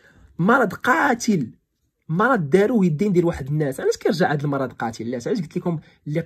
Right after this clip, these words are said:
قا-، اللي فاهم لي فيديو دا-، وداخل ليهم وفهمتوا، فهموا معايا مزيان، راه غيجاوب على كلشي صحيح. مالادي كترجع لا بين دو مور، لا كونداناسيون ا مور.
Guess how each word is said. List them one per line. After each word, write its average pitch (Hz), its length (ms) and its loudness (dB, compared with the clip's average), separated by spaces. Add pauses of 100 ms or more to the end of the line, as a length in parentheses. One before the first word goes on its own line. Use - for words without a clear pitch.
قا-، 156 100 2
اللي 160 140 -2
فاهم 151 300 -2
لي 151 100 0
فيديو 147 280 -2
دا-، 139 140 -4
وداخل 135 640 -4
ليهم 147 300 -2
وفهمتوا، 143 400 -6 (120)
فهموا 143 280 -4
معايا 139 240 -4
مزيان، 170 280 0
راه 151 60 -4
غيجاوب 143 380 -4
على 139 120 -4
كلشي 185 280 -4
صحيح. 113 300 -12 (380)
مالادي 226 340 0
كترجع 175 420 -4
لا 156 280 -4
بين 156 160 -2
دو 139 120 -4
مور، 139 340 -4
لا 143 120 -6
كونداناسيون 135 680 -6
ا 120 40 -8
مور. 113 260 -8